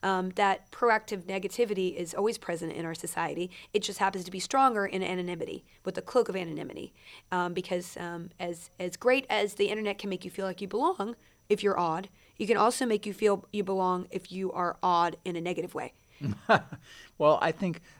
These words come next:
Speaker 2: what the power of this book is that you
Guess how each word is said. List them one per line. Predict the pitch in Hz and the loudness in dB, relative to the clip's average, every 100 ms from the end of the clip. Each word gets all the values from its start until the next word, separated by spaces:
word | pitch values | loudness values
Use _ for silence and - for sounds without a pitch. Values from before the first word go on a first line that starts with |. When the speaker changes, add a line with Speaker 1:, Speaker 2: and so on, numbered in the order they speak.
| - - - | -20 -20 -14
Speaker 2:
what | 143 131 123 - | -2 0 0 -4
the | 135 | -8
power | 104 127 139 127 | -4 2 4 4
of | 117 | 0
this | 120 110 | -6 -10
book | - 139 120 | -6 -8 -8
is | - 110 - | -14 -14 -10
that | 117 104 - - - _ | -10 -10 -12 -20 -20 _
you | 117 117 113 | -12 -10 -10